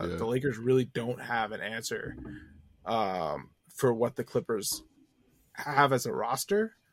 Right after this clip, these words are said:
Speaker 2: But it doesn't matter 'cause they're never gonna play 'cause the Clippers can't even beat the fucking
Speaker 1: <laughs>
Speaker 2: Mavericks. Really, the only team that can probably beat the Lakers is the Mavericks 'cause they
Speaker 1: Oh,
Speaker 2: just
Speaker 1: come
Speaker 2: have
Speaker 1: on, nah.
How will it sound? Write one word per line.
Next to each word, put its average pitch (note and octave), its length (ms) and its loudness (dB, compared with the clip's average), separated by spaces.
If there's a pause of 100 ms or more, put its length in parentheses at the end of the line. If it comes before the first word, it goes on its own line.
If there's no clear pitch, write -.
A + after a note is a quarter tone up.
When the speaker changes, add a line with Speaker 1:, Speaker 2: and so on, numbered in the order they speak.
(580)
Speaker 2:
But C3+ 260 8
it C#3+ 80 10
doesn't C#3+ 240 8
matter C#3 220 6
'cause A#2+ 160 -2
they're B2+ 80 2
never B2+ 160 4
gonna B2+ 100 4
play C3 200 6
'cause G#2+ 120 -2
the A#2+ 60 -6
Clippers B2+ 260 -4
can't A#2+ 160 0
even A2+ 140 -4
beat B2 160 -6
the - 40 -18
fucking A#2 280 -6
Speaker 1:
<laughs> G#2+ 100 4
Speaker 2:
Mavericks. B2 380 -2 (220)
Really, G#3 260 12 (360)
the D#3 120 12
only G#3+ 220 12
team G#3 200 8
that F#3 120 10
can C3+ 260 2
probably D3+ 240 12
beat B2+ 180 4
the B2+ 80 6
Lakers A#2 320 4
is A2 120 -6
the - 60 -8
Mavericks - 520 2 (320)
'cause C#3 180 8
they C#3 120 12
Speaker 1:
Oh, C3 60 10
Speaker 2:
just - 200 8
Speaker 1:
come C3 100 10
Speaker 2:
have C#3+ 240 12
Speaker 1:
on, F#2 160 0
nah. F2 380 -2